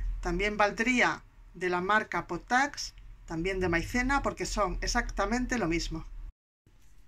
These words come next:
Para el almíbar, cien gramos de azúcar,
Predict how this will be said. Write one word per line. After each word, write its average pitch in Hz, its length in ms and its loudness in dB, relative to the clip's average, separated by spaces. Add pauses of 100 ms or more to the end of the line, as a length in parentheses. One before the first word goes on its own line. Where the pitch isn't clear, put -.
(840)
Para 220 220 4
el 220 80 4
almíbar, 226 580 2 (500)
cien 294 220 0
gramos 175 360 2
de 175 60 -6
azúcar, 302 600 0